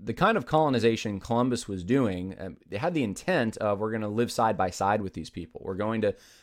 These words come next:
be sharing Christianity with them." So what is the legacy of Christopher Columbus? In a letter to King Ferdinand and Queen Isabella contained in the Book of Prophecies, authored by the man himself in fifteen oh two, Columbus makes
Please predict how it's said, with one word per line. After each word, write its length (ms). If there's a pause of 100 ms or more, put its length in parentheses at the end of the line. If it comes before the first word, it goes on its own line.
be 180
sharing 380
Christianity 640
with 240
them." 280 (1080)
So 160
what 180
is 120
the 60
legacy 320
of 60
Christopher 300
Columbus? 440
In 60
a 60
letter 180
to 80
King 160
Ferdinand 380
and 80
Queen 200
Isabella 380
contained 300
in 40
the 60
Book 140
of 80
Prophecies, 480
authored 320
by 140
the 60
man 180
himself 380
in 80
fifteen 300
oh 80
two, 160
Columbus 400
makes 360